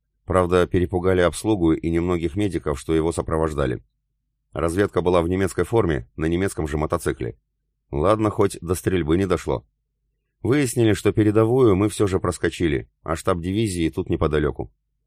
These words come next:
Чуть позже подъехал второй мотоцикл с лейтенантом-артиллеристом в коляске. Неподалеку гаубичная батарея стояла, он оттуда. В штаб дивизии о нас уже сообщили,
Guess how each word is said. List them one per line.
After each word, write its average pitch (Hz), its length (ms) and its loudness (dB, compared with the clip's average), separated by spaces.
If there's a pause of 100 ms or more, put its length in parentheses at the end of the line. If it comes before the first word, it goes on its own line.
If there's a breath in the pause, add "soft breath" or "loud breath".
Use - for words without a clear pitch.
(340)
Чуть - 240 -6
позже 139 280 2
подъехал 113 440 2
второй 98 320 2
мотоцикл 90 580 0
с - 100 -6
лейтенантом-артиллеристом 90 1160 -2
в - 60 -12
коляске. 71 500 -4 (560)
Неподалеку 85 560 0
гаубичная 85 580 2
батарея 85 440 2
стояла, 69 520 -4
он 92 160 0
оттуда. 90 400 -4 (640)
В - 60 -20
штаб 113 220 2
дивизии 107 420 2
о 90 120 4
нас 101 200 0
уже 90 160 -2
сообщили, 82 640 -2